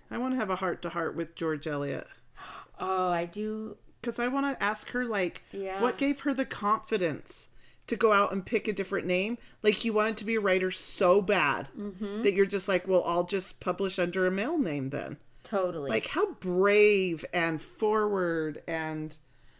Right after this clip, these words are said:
Speaker 2: Amazing.
Speaker 1: that is just awesome. So I wanna know, like, all the struggles and
Speaker 2: I
Speaker 1: the
Speaker 2: absolutely would love to agree. I agree with all the things.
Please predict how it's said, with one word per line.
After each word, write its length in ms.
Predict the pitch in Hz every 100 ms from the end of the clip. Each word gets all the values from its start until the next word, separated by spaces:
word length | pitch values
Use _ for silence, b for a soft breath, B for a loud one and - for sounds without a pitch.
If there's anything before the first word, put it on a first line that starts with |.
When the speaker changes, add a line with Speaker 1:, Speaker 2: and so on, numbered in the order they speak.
| b b b b - -
Speaker 2:
Amazing. 680 | 180 170 160 147 139 127 -
Speaker 1:
that 220 | 185 226
is 160 | 269 262
just 200 | 277 - 190
awesome. 440 | 214 - 170 147
So 280 | - 196 180
I 100 | 202
wanna 280 | 226 247 240
know, 200 | 220 226
like, 300 | 208 160 -
all 220 | 175 -
the 120 | 202 233
struggles 840 | - - 226 214 185 160 143 143
and 100 | 175
Speaker 2:
I 40 | 220
Speaker 1:
the 40 | 220
Speaker 2:
absolutely 840 | 160 160 202 185 175 - 160 151
would 260 | 165 165
love 380 | 156 143 139 -
to 220 | - 156 147 -
agree. 480 | 180 196 185 127 -
I 120 | 196
agree 160 | 185 202
with 100 | 190
all 160 | 208 196
the 60 |
things. 240 | 196 160